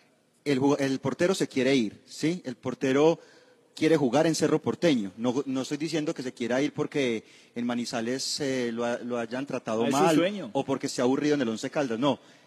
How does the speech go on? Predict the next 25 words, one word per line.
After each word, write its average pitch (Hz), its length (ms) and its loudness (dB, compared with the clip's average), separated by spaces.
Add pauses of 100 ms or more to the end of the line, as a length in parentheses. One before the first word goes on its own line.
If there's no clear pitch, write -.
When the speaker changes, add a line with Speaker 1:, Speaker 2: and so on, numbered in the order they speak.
Speaker 1:
El 120 140 -8
sueño 160 400 2
de 170 120 6
él 160 80 2
de 156 80 0
toda 160 220 2
la 139 100 2
vida 170 340 2 (220)
es 127 180 -6
jugar 151 360 2
en 151 80 -2
su 139 120 -4
equipo 139 420 -2
de 139 120 0
donde 110 240 -4
es - 100 -4
hincha, 135 360 -2
que - 100 -10
es 117 80 -8
Cerro 143 240 -2
Porteño. 117 460 -4
Tiene 135 180 -4
la 156 160 0
posibilidad 117 520 -2
ahora, 175 300 2